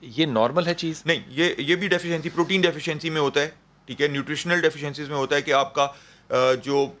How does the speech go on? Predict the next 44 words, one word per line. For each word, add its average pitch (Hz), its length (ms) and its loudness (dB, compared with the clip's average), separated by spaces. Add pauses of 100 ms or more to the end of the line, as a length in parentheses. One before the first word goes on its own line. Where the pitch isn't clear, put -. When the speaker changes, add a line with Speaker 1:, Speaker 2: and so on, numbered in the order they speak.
(100)
Speaker 2:
केराटिन 175 400 2
प्रोडक्शन 175 440 2
है, 165 80 4
आपकी 143 240 2
जो 139 100 2
रूट 127 460 -2
फॉलिकल 135 400 2
बना 123 220 4
रहा 127 120 6
है, 131 60 6
वो, 135 220 4
उसको 160 420 2
वो 156 120 2
न्यूट्रिएंट्स 151 360 0
नहीं 175 100 0
मिल 156 140 4
रहे 165 100 6
और 160 120 6
आपकी 160 200 0
शाफ्ट 147 580 2
जितनी 151 280 -2
लंबी 151 240 2
हो 147 180 2
सकती 156 200 -4
है 160 60 4
वो 160 80 4
नहीं 156 140 0
हो 151 120 2
रही, 160 160 4
या 151 60 6
वो 147 200 0 (380)
उसकी 165 240 -6
पूरी 180 420 -2
जो 175 100 4
डायमीटर 180 520 4
है 190 60 4
वो 190 100 4
पूरा 185 220 2
मेंटेन 170 320 0
नहीं 170 100 0
हो 151 100 6
रहा 147 120 6
एंड 131 120 -2
तक। 117 140 -2